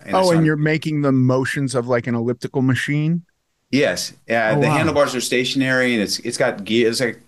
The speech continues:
Speaker 1: twelve gears. You know, it's got hand brake, disc brakes, but it's, <clears throat> you're, you know, you're running like this. It's, it's tough because you're not very aerodynamically efficient 'cause you're standing straight up.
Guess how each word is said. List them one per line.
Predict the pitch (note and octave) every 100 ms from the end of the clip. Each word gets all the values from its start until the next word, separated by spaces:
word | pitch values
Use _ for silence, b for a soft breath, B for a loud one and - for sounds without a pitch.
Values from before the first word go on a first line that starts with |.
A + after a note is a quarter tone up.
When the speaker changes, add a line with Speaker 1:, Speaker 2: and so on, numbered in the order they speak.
| _
Speaker 1:
twelve | - A#2+ A#2
gears. | G#2 G#2 G#2+ A2+ -
You | - G2
know, |
it's | F#2
got | G2+ F2+
hand | G2+ G2
brake, | G2+ G2 F2+
disc | A2+ -
brakes, | G#2 F2+ F#2 - - - G2+
but | G2 F#2
it's, | F#2 - - -
<clears throat> |
you're, | A3+ A3 E3+ A#2 A2 G#2 -
you | A2+
know, | G#2
you're | F#2+ F#2+
running | G#2+ G#2
like | F2+ E2+ E2
this. | F#2+ F2 - B B B B -
It's, | B2 A#2+ -
it's | C#3 C3+
tough | - F3 B2
because | B2+ A#2 A#2+
you're | A#2
not | B2+ B2+
very | B2+ A2+ G#2+ -
aerodynamically | G#2+ A2 G#2+ G#2 F#2+ - - - G#2 G2+ G#2 G#2 G#2+ G2
efficient | C#2+ - B2 G#2 D2+
'cause | E2+
you're | F2
standing | - A#2+ G#2 F#2+
straight | - G2 F#2
up. | G#2+ E2+